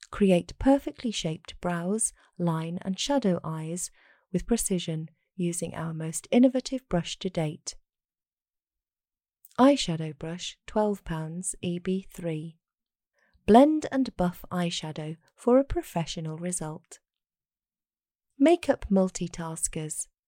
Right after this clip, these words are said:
Flat detailing brush, twelve pounds, E B two. Achieve full coverage, high intensity makeup application with this dual-ended essential.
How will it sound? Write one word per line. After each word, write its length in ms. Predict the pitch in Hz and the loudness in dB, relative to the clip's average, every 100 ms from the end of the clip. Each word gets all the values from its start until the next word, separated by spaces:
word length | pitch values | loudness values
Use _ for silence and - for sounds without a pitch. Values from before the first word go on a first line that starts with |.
| _ _ _ _ _ | _ _ _ _ _
Flat 400 | - 311 - - 196 | 4 4 4 -12 -2
detailing 640 | 208 202 - 170 165 160 | 2 2 0 -6 -4 -8
brush, 460 | 160 165 190 - - _ _ - | -8 -6 -6 -6 -12 _ _ -8
twelve 360 | - 262 277 - | 2 4 4 0
pounds, 520 | 175 165 165 175 - | -6 -6 -6 -8 -8
E 160 | - 180 | -4 -4
B 240 | 175 175 175 | -2 -8 -8
two. 380 | - 160 151 160 _ _ _ _ _ _ _ _ _ - | -6 -4 -6 -8 _ _ _ _ _ _ _ _ _ -6
Achieve 380 | 190 - 180 175 | -2 2 2 2
full 300 | - 277 294 | 6 6 4
coverage, 640 | 202 180 160 160 160 - _ | -2 -2 -4 -8 -10 -16 _
high 340 | _ 208 214 226 | _ 0 2 2
intensity 760 | 220 208 262 240 - - - | -4 -4 -2 -2 -4 -8 -6
makeup 440 | 165 170 180 196 196 | -6 -6 -6 -8 -8
application 800 | - - 196 180 165 - 160 160 _ _ - | -10 -8 -4 -4 -4 -6 -8 -10 _ _ -6
with 140 | 175 | -4
this 200 | 165 165 | -4 -10
dual-ended 760 | - 202 214 220 170 170 175 170 | -4 2 2 0 -2 -4 -4 -8
essential. 720 | 180 - 160 - - 156 156 | -8 -6 -8 -8 -8 -8 -8